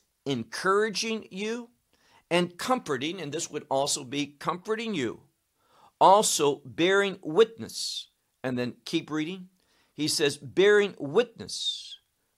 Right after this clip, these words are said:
to you walking worthily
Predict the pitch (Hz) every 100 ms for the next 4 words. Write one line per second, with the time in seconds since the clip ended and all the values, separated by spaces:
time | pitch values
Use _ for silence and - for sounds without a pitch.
0 | _ _ _ _ - 247 156 104 90 101
1 | _ _ _ _ _ _ 117 147 175 175
2 | 170 - 117 151 196 190 - 113 110 -
3 | _ _ _ 151 185 233 214 117 101 101
4 | 107